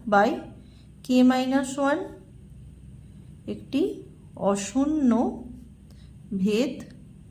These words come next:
ধ্রুবক, বা এক্স প্লাস ওয়াই সমান এম into এক্স মাইনাস ওয়াই।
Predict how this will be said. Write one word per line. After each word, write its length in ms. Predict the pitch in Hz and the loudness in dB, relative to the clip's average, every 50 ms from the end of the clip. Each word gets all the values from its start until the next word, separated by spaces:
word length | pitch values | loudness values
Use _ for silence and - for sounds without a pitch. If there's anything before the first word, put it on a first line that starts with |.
| - - - - - - - - - - - - | -20 -20 -20 -20 -20 -20 -20 -20 -16 -14 -12 -6
ধ্রুবক, 540 | - 247 247 240 - 247 262 - - - - - - - - - - - - - - - - - - - - - - - - - - - - - - - - - - - - - - - - - - - - - - - - - - - - - - - - - - - - - - - - - - - - - - - - - - - - - - - - - - - - - - - - - - - - - - - - - - - - | 0 2 4 6 6 6 6 6 2 -2 -8 -12 -16 -18 -20 -20 -20 -20 -20 -20 -20 -20 -20 -20 -20 -20 -20 -20 -20 -18 -18 -18 -18 -18 -18 -20 -20 -20 -20 -20 -20 -20 -20 -20 -20 -20 -20 -20 -20 -20 -18 -18 -18 -18 -18 -18 -18 -18 -20 -20 -20 -20 -20 -18 -18 -20 -20 -20 -20 -20 -20 -18 -18 -18 -18 -18 -18 -18 -18 -18 -18 -18 -18 -18 -18 -18 -18 -18 -18 -18 -18 -18 -18 -18 -18 -18 -18 -18 -18 -18 -18 -18 -18 -20 -14 -10 -6
বা 560 | 226 208 196 190 196 214 247 - - - - - - - - - - - - - - - - - - - - | -2 2 4 4 4 4 2 0 -4 -10 -14 -16 -18 -18 -20 -20 -20 -20 -20 -20 -20 -20 -20 -20 -16 -10 -4
এক্স 420 | 196 233 277 254 269 - - - | -2 -2 -2 -2 -4 -6 -8 -8
প্লাস 440 | - - 262 254 262 269 254 - 240 | -4 0 2 2 2 2 0 -2 -2
ওয়াই 320 | 214 202 196 202 240 320 - - - - - - - - - - - - - - - - - - - - - - - - - - - - - - - | 0 2 2 2 2 0 -4 -8 -12 -16 -18 -18 -18 -18 -18 -18 -18 -18 -20 -20 -20 -20 -20 -20 -20 -20 -20 -20 -20 -20 -20 -20 -20 -20 -20 -18 -16
সমান 680 | - - - 226 233 247 254 226 214 233 254 - - - - - - - - - - - | -6 0 2 4 6 6 6 6 6 4 0 -2 -4 -6 -8 -12 -14 -18 -18 -16 -12 -6
এম 280 | 196 220 240 262 269 | -2 0 2 2 2
into 560 | 285 285 277 269 262 247 254 - 240 277 - - - - - - - - - - - - - - - - - | 2 0 2 2 2 2 2 0 0 0 -2 -4 -6 -10 -14 -16 -18 -18 -20 -20 -20 -20 -20 -20 -20 -12 -6
এক্স 300 | - 247 247 247 247 - | -2 -2 -2 -2 -2 0
মাইনাস 480 | 269 269 269 277 277 277 277 285 - - | 2 2 2 2 2 0 -2 -4 -4 -2
ওয়াই। 360 | 277 269 262 320 359 320 - | 0 0 0 0 -2 -4 -8